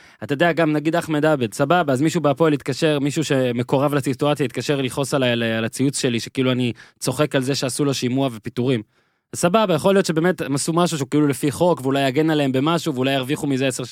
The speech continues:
עשרה שקלים, לא משנה מה. עזוב, זה רק מה ששומעים עליהם. משא ומתן שלא מצליח, אה, אה, פ-, פיטורים של שחקן, אה, הקפטן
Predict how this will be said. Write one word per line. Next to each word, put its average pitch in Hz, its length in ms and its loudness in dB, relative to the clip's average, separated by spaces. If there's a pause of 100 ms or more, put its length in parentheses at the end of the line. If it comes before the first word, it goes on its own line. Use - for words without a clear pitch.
עשרה 135 260 -6
שקלים, 139 280 -4
לא 143 80 -2
משנה 143 260 -2
מה. 104 100 -2 (680)
עזוב, 156 300 2
זה 160 140 4
רק 190 80 0
מה 190 100 2
ששומעים 185 340 0
עליהם. 123 260 0 (400)
משא 120 180 -2
ומתן 160 340 2
שלא 143 240 0
מצליח, 185 580 0 (480)
אה, 110 60 -8 (600)
אה, 107 220 -8 (100)
פ-, - 220 -10
פיטורים 127 480 2
של 147 140 -6
שחקן, 208 580 0 (460)
אה, 113 160 -4
הקפטן 185 480 0